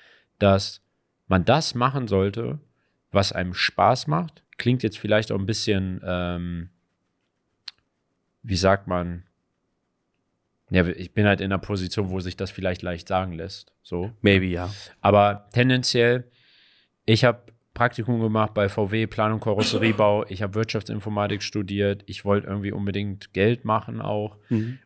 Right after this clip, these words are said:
Speaker 1: Und das, ich bin damit nur auf die Fresse gefallen. Ich hab nur gemerkt, das ist komplett zum Kotzen, das macht mir gar ni-, gar keinen Bock. Und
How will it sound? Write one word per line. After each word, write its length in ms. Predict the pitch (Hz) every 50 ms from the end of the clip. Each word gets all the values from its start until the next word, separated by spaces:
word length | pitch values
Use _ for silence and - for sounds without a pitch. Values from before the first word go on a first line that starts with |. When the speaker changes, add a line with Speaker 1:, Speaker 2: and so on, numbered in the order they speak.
| _ -
Speaker 1:
Und 360 | 101 101 98 95 92 92 -
das, 380 | 98 92 - - - - - _
ich 200 | - - 98 - -
bin 100 | 107 107
damit 200 | 107 98 95 92
nur 120 | 113 147
auf 60 | 151
die 100 | 143 -
Fresse 280 | 107 - 117 107 - 107
gefallen. 460 | 90 87 - 98 98 98 95 98 - _ _ _ _ _
Ich 60 | -
hab 80 | -
nur 200 | 104 107 131 151
gemerkt, 340 | 156 147 120 117 117 113 -
das 140 | 117 - -
ist 140 | - - -
komplett 360 | - - 117 110 - 120 -
zum 140 | - - 107
Kotzen, 380 | - - 120 113 - - - 101
das 80 | 98
macht 180 | - 107 104 101
mir 140 | 107 107 98
gar 300 | 101 104 107 110 117 117
ni-, 160 | 113 113 - - - 95 98
gar 160 | - 110 117
keinen 220 | - 117 110 104
Bock. 240 | 101 107 110 - - _ - - - - - _ _ _ _ _
Und 480 | - 104 104 104 104 104 101 98 -